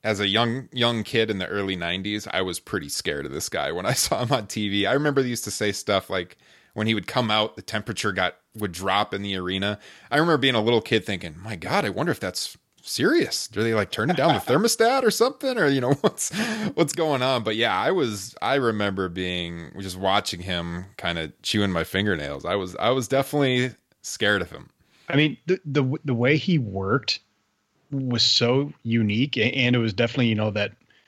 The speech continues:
Speaker 2: Mike Myers thing, a-, and it was truly eerie watching that as a kid. You thinking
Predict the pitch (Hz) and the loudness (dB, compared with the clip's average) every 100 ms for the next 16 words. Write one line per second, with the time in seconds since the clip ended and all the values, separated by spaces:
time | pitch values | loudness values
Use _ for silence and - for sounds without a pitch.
0 | _ _ _ - _ 127 113 117 113 107 | _ _ _ -20 _ 0 0 0 0 2
1 | 123 135 - 143 135 165 160 127 123 131 | 2 2 0 -2 -2 -2 -6 -8 -4 0
2 | 123 220 143 - - - 131 139 156 151 | 2 2 0 -4 -4 0 2 4 2 0
3 | 131 214 151 92 110 143 - 135 135 135 | 0 2 2 0 0 2 2 2 2 2
4 | 131 117 147 185 107 98 - 117 127 110 | 0 -2 -2 -2 -4 -8 -4 -2 2 0
5 | 123 | 0